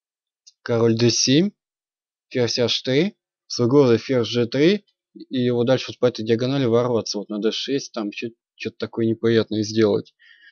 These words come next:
Поэтому соперник, ну, соперник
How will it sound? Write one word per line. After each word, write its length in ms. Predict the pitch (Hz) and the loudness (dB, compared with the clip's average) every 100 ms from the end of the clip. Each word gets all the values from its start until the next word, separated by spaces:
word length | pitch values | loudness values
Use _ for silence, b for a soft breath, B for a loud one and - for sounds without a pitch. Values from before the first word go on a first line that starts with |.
| - | -2
Поэтому 640 | 120 151 147 131 131 117 _ _ | 0 2 0 0 -2 -8 _ _
соперник, 500 | - 117 143 147 - 131 _ _ _ _ _ _ _ _ _ _ _ - | -4 -2 0 0 -2 -12 _ _ _ _ _ _ _ _ _ _ _ -6
ну, 120 | 131 | -4
соперник 600 | 113 110 127 107 - | -2 -2 0 0 -4